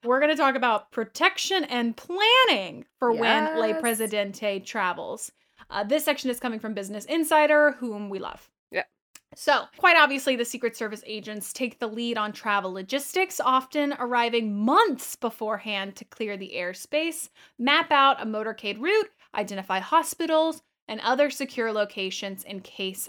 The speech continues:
Speaker 1: of an attack.
Speaker 2: Yep.
Speaker 1: What a very stressful job.
Speaker 2: I would love to just, like, interview somebody.
Speaker 1: Yeah.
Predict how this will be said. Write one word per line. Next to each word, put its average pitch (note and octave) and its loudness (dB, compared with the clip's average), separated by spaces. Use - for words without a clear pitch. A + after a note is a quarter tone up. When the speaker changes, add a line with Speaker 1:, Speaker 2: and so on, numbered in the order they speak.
Speaker 1:
of - -10
an D#3 -10
attack. - 0
Speaker 2:
Yep. - 0
Speaker 1:
What A#4+ -8
a - -14
very B3 -4
stressful F3+ -14
job. - -20
Speaker 2:
I A#3 4
would D4+ 0
love F3 4
to E3+ -8
just, D#3 -6
like, D3+ 0
interview C3+ -4
somebody. A2 -4
Speaker 1:
Yeah. A3+ 0